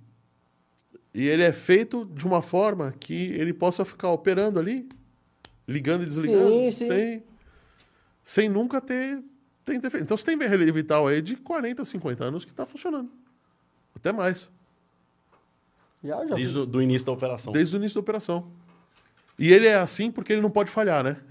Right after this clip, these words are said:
Speaker 1: <laughs> E que ele é o relé do
Speaker 2: <laughs> É.
Speaker 1: circuito de via. Ele é o que indica que o trem tá, tá ocu-, ocupando a via ou não, né?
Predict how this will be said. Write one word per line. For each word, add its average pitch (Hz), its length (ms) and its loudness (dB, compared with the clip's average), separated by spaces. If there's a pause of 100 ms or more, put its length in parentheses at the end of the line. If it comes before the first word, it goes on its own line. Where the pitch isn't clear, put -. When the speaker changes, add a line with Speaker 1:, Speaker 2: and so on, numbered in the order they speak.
(120)
Speaker 1:
<laughs> - 260 -10
E 156 80 6
que 147 120 0
ele 170 120 4
é - 20 6
o 170 80 6
relé 165 180 2
do 170 100 0
Speaker 2:
<laughs> - 20 0
É. - 20 -4
Speaker 1:
circuito 180 340 -4
de 180 120 -2
via. 139 280 0 (840)
Ele 170 240 8
é - 20 6
o 185 60 2
que 185 140 -6
indica 160 360 -4
que 180 120 -6
o 165 240 -8
trem 151 260 -2
tá, 147 540 0
tá 113 880 -4 (160)
ocu-, 120 340 -4 (240)
ocupando 131 580 -4
a 110 60 -2
via 123 260 -6
ou 175 80 -6
não, 131 220 -4
né? 110 140 -8